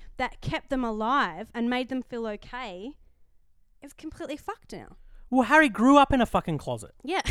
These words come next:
Speaker 2: And <laughs> now people aren't allowed
Speaker 1: And he
Speaker 2: to
Speaker 1: ha-, and he had the fucking lightning on his head.
Speaker 2: Yeah, he had so many things about him that, that was di-, different.
Speaker 1: Yeah.
Speaker 2: Um,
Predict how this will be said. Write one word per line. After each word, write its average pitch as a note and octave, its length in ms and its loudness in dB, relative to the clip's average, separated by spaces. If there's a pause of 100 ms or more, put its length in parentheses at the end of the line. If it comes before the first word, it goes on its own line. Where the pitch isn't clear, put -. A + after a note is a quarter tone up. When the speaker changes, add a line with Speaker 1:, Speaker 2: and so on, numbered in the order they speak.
(240)
Speaker 2:
And A#3+ 180 6 (140)
<laughs> - 140 2
now C#4+ 240 4
people C4+ 360 -2
aren't B3 160 4
allowed A3 260 8
Speaker 1:
And G#3+ 80 4
he - 0 -
Speaker 2:
to G3+ 120 0
Speaker 1:
ha-, - 60 -20 (320)
and E4+ 80 -4
he F#4 80 -2
had F#4+ 180 -2
the F#4+ 80 -6
fucking F4 560 -4
lightning E4 380 -4
on C#4 100 -6
his A3 200 -10
head. F3 380 -14
Speaker 2:
Yeah, C4 280 4
he F3+ 160 -2
had D#4+ 200 4
so D#4 220 2
many F4 180 2
things B3 300 -2
about F3 260 2
him D#3+ 120 -2
that, D#3 180 -6
that E3+ 100 -4
was D#3 160 -6
di-, D#3+ 200 -8 (100)
different. C#3 380 -8
Speaker 1:
Yeah. A3 320 -10 (280)
Speaker 2:
Um, G3+ 440 4